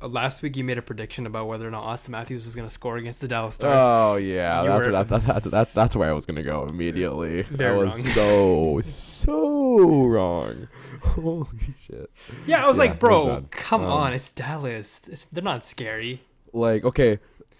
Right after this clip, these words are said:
Speaker 2: not only was that prediction bad, but he played so well. He made my <laughs> prediction look even worse.
Speaker 1: Yeah, yeah.
Speaker 2: Because, like, especially the second goal he scored, that overtime winner, was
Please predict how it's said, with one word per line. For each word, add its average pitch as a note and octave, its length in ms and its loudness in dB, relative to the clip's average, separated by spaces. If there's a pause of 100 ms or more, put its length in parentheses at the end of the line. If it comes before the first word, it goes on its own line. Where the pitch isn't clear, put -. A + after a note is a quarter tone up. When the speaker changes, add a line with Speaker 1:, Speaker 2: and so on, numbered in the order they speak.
(460)
Speaker 2:
not E3 220 4
only G#3 260 6
was B2+ 200 4
that A#2 140 0
prediction G2+ 460 0
bad, D#2 440 -8 (320)
but A2+ 220 0
he D#3+ 240 -2
played A2+ 560 0
so A#2 500 -4
well. G2 540 -2
He C#3 240 -8
made E3 240 -4
my D3 180 0
<laughs> - 120 -2
prediction C3 480 -4
look C3+ 140 -2 (440)
even C#3 440 -2
worse. A2+ 760 -4 (100)
Speaker 1:
Yeah, B2 140 -10
yeah. A#2+ 160 -14
Speaker 2:
Because, B2 480 -2
like, - 320 -8 (200)
especially C#3 340 -4
the D3 100 -6
second G#2+ 420 -6
goal G#2 200 0
he G#2+ 100 -4
scored, F#2 480 -6
that D3+ 160 -6
overtime G2+ 500 -2
winner, F#2+ 320 -6 (260)
was G#2+ 200 0